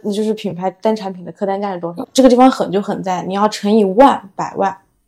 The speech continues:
千万来算这个人流量。就我们说一个平常情况，一个小明星至少五十万到八十万的粉丝量还是有的，我百分之五十的转化率，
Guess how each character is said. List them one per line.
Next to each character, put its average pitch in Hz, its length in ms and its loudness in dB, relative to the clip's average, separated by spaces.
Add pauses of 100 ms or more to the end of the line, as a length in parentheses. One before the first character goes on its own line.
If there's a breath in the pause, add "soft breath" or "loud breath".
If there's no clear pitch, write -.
(160)
千 247 280 2
万 247 160 4
来 180 160 -8
算 180 260 -10
这 175 80 -8
个 175 80 -2
人 160 140 -8
流 165 120 -14
量。 - 140 -18 (320)
就 202 140 2
我 190 80 -2
们 185 260 -2
说 254 160 6
一 240 60 8
个 233 120 10
平 202 300 2
常 233 220 4
情 180 180 -8
况， 175 140 -6
一 180 80 -2
个 214 80 4
小 214 160 0
明 175 160 -8
星 196 240 -8 (460 soft breath)
至 240 100 0
少 202 340 -4 (100)
五 190 120 -4
十 185 140 -4
万 233 180 4
到 226 100 4
八 233 200 2
十 220 120 -6
万 196 120 -2
的 190 80 -4
粉 175 160 -10
丝 185 100 -10
量 196 140 -4
还 180 100 -12
是 180 100 -10
有 180 140 -6
的， - 140 -18 (480)
我 190 280 0
百 - 180 -2
分 220 180 2
之 240 100 4
五 208 140 4
十 - 120 -10
的 196 60 -4
转 196 220 -4
化 175 140 -4
率， 175 260 -4